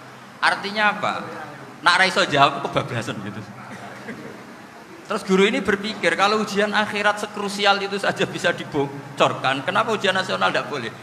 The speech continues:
Tentu ini kias yang salah, saya tidak ngajari seperti itu. <laughs> Tapi saya ngajari ke kalian betapa mudahnya masuk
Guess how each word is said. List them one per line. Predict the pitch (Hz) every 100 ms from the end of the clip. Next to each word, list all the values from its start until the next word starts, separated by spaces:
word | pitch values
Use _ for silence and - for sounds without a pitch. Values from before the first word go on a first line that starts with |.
| -
Tentu | 170 208
ini | 208
kias | 185 170
yang | 160 151
salah, | 139 135
saya | 165
tidak | 147 143
ngajari | 139 135 127
seperti | 143 147 143 156
itu. | - - - - - - - - -
<laughs> | - - - - - - - -
Tapi | 185 226 208
saya | 208 202
ngajari | 196 185 175 175 175
ke | 175
kalian | 175 160 143 156 -
betapa | 156 165 156 170
mudahnya | 170 165 131 135 156
masuk | 143 139 170 214